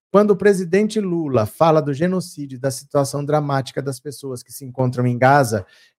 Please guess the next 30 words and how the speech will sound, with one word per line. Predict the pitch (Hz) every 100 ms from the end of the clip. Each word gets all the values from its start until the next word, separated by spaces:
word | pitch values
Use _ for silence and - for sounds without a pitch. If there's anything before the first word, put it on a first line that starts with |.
| _
é | 127
sobre | - - 170 180
isso | 151 151 -
que |
ele | 165
está | 151 -
falando, | 151 165 160 170 151 107 _ _
sobre | - - 151
uma | 156 156
situação | 151 147 147 - 151
tão | 143 220 254
desumana, | 208 202 165 156 156 - _ _
onde | 175 175
crianças | 175 165 156 135 139
de | 139
apenas | 131 143 139
cinco | - 220 233 208
anos | 165 156 -
relatam | 151 147 143 151
aos | 156 147
médicos | 147 143 139 139
que | - _ 156
prefeririam | 131 143 151 147 139 139
morrer, | 139 185 151 147 143 _ _ _ _ _
segundo | _ - 123 151 156
Christopher | - 143 131 151 131 143
fala | 139 131
em | 135
seu | 127 156
vídeo, | 135 147 117